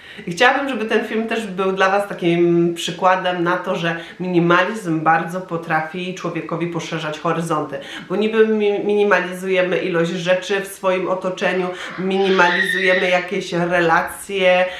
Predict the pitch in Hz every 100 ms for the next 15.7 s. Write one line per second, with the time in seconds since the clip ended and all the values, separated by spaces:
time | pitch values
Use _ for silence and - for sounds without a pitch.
0 | - - 214 190 190 185 185 190 - 196
1 | 196 185 175 170 175 185 190 190 180 160
2 | - 190 190 185 190 190 190 185 175 175
3 | - 214 214 208 175 175 160 165 156 220
4 | - - - - - 202 208 202 202 -
5 | - 185 185 175 - 190 185 185 170 170
6 | 165 165 165 156 151 - 175 165 156 151
7 | 147 151 151 151 147 165 156 147 147 127
8 | 156 147 165 160 - 202 180 165 160 165
9 | 165 165 165 160 165 - - 196 196 190
10 | 214 214 262 392 226 202 175 175 175 175
11 | 170 175 180 170 - 180 175 180 175 185
12 | 170 175 - 180 - - - - 175 180
13 | 208 170 165 151 - 190 170 165 170 165
14 | 170 170 185 175 170 185 170 185 208 175
15 | - 180 170 165 156 165